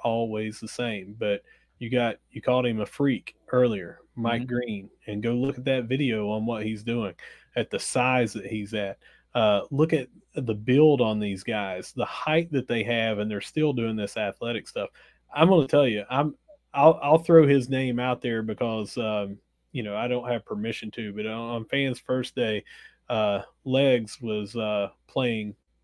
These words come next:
Speaker 1: soccer goalie against this thing that they had set up and everything, and the other guys were kicking. And he's an amazing athlete. And I told him, I said, "You were doing work out there," you know, and he was.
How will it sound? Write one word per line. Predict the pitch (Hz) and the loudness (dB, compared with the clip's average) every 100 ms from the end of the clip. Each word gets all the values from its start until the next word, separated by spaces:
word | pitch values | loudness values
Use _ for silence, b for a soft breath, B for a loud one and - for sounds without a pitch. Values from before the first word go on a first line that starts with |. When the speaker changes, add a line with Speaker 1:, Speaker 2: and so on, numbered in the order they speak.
| _ - | _ -6
Speaker 1:
soccer | - 170 170 | -2 0 0
goalie | 113 104 95 - - _ | 0 0 -2 -8 -20 _
against | 120 113 117 - | -4 -2 -2 -2
this | 123 - | -6 -4
thing | 127 120 113 | -2 -2 -2
that | 107 | -4
they | 110 | -4
had | 113 113 104 | -4 -6 -4
set | - 113 | -4 -4
up | 123 151 - | -4 -6 -8
and | 107 | -8
everything, | 101 95 110 107 | -8 -10 -10 -8
and | 107 | -6
the | |
other | 113 110 | -6 -4
guys | 113 113 - | -4 -4 -6
were | 101 | -8
kicking. | - 147 110 - B B B 127 | -4 -4 -6 -14 B B B -4
And | 110 104 - _ | -2 -2 -6 _
he's | - 139 160 143 | -4 0 2 2
an | 117 | -2
amazing | 113 127 139 117 | 0 2 2 0
athlete. | 117 135 - 113 | -2 -2 -2 -6
And | 107 | -4
I | 147 | -2
told | 160 165 | 2 2
him, | 113 | 2
I | |
said, | 120 107 98 | -4 -6 -2
"You | 202 | 0
were | 254 | 4
doing | 151 107 | 4 4
work | 110 190 170 | 4 4 4
out | 98 90 | -2 -6
there," | - - _ B B B _ | -10 -18 _ B B B _
you | 139 | 0
know, | 120 120 139 | 2 2 2
and | 127 | 2
he | 143 | 4
was. | 180 285 226 - - | 6 6 4 -4 -12